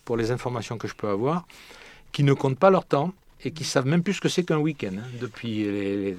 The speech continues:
les trois dernières quatre semaines là, qui viennent de passer, ils font les costumes,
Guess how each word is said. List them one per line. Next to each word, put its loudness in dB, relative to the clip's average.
les -6
trois -2
dernières -2
quatre -2
semaines -2
là, 0
qui -14
viennent 0
de -2
passer, -2
ils 2
font 0
les 4
costumes, -2